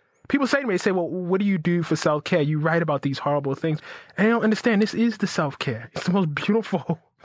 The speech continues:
<laughs> thing that happens in my life outside of my family, you know? So, no, I don't think about anything else.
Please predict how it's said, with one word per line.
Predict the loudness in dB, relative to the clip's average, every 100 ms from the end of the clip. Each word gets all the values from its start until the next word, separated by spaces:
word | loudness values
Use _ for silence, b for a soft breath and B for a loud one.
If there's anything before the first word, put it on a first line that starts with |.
| -20
<laughs> | _ _ _ 0
thing | 2
that | 2
happens | 2 0 2 2
in | 2
my | 2
life | 2 0 0
outside | 0 0 0
of | 0
my | -2
family, | -4 -2 0 0 -4 -6 -14 -20 -6
you | -4
know? | -2 -4 -4
So, | -4 -2
no, | 2 4 4 0
I | 0
don't | 0
think | 0
about | -2 -4
anything | -6 -8
else. | -8 -8 -8